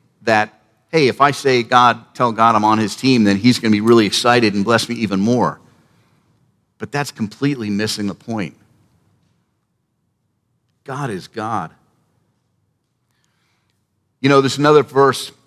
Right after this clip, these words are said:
in the Old Testament, Jeremiah chapter two, verse nineteen. I'll just read it to you. God is speaking to his people. And this is before they got sent into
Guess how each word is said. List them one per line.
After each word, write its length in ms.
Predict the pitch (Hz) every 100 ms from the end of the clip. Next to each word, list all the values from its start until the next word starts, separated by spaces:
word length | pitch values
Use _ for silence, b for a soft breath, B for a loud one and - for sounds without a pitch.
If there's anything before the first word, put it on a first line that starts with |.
| _
in 160 | 120 117
the 100 | 117
Old 160 | 113
Testament, 400 | - 123 - 110
Jeremiah 560 | 104 123 123 120 117 107
chapter 380 | - 123 117 107
two, 260 | - 123
verse 300 | 104 107 -
nineteen. 360 | 113 107 117 113
I'll 80 | 98
just 220 | 107 104
read 240 | 110 113
it 120 | 113
to 100 | -
you. 240 | 104 92 87 - _ _ b b b b
God 240 | 110 143 151
is 80 | 151
speaking 460 | - 160 160 135
to 60 | 120
his 200 | 127 120
people. 480 | - 135 - 87 - _ b -
And 100 | 151
this 200 | 202 202
is 80 |
before 580 | - 143 - - 208 196
they 140 | 139 120
got 200 | 117 -
sent 300 | - 127 -
into 260 | 123 113